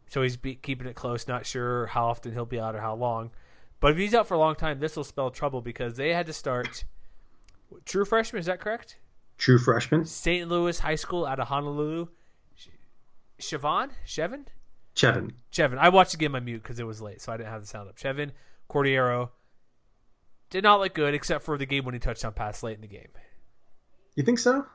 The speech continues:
Speaker 1: I didn't think it looked that great. Offense was sluggish. But think about it. When you're going from what Cole McDonald does to this guy, and you don't put up even two hundred yards passing, that's, uh, maybe it's a skew of expectations of what they've been doing.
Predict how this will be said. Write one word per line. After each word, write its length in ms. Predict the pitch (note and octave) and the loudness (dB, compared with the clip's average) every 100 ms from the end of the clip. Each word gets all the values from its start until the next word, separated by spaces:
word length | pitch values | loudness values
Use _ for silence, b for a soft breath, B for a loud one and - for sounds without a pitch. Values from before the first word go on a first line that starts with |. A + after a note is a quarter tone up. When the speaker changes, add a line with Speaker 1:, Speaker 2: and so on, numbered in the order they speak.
| - - | -12 -6
Speaker 1:
I 80 | |
didn't 100 | G4 | -4
think 120 | G4 B3+ | -2 -2
it 40 | |
looked 120 | F3 | -2
that 140 | D#3 A#2+ | -4 -4
great. 240 | A#2 D3+ | -4 2
Offense 380 | A#3+ E4 C4 A3+ | 6 6 4 -2
was 140 | D#3 | -6
sluggish. 640 | - C3 C3 F#3 - - - - - - | -6 -6 -4 -4 -6 -8 -12 -14 -16 -6
But 180 | D#4+ F#4 | -2 0
think 120 | F#4+ | 2
about 180 | B3 C#3+ | 4 2
it. 60 | E3+ | 2
When 100 | B3 | -2
you're 120 | C4 | 4
going 160 | C#4 | 4
from 180 | A#3 G3 | 4 0
what 140 | E3+ - | 0 2
Cole 180 | F#3+ | 2
McDonald 420 | F3+ D#3 C#3 E3+ D#3+ | 2 2 4 4 2
does 200 | E3+ - | 0 0
to 60 | |
this 160 | C#3 E3 | -6 -4
guy, 300 | F#3+ F#3+ G3+ b b | -2 0 -2 b b
and 100 | C#3 | 0
you 80 | D3 | 2
don't 200 | D#3 E3 | 2 0
put 160 | - D#3 | 0 2
up 160 | D3+ - - - - | 2 -2 -12 -16 -6
even 260 | D#3+ D3 C3 | -4 -4 -2
two 140 | D3+ | -2
hundred 240 | D3 C#3 | -2 -2
yards 200 | C3+ C3 | -4 -4
passing, 460 | - C3+ D3 G3 G#3+ - - - - - - - | -4 -4 -4 -6 -8 -12 -20 -20 -18 -18 -16 -2
that's, 280 | B3+ - A3+ | -2 0 0
uh, 160 | A3 F#3+ | 0 2
maybe 220 | G3 G3 | 4 4
it's 160 | F#3 E3+ | 2 -2
a 60 | D3+ | -6
skew 520 | - - F#3 F3+ E3 | -8 -6 -4 0 0
of 140 | D3+ | 0
expectations 720 | D#3+ D#3 - D3+ - C#3+ - D3 | -2 -4 -8 0 0 0 -6 -8
of 100 | C3+ | -8
what 120 | C3+ | -8
they've 140 | C3+ | -8
been 120 | B2+ | -8
doing. 320 | A#2+ D3+ A3 | -8 -8 -8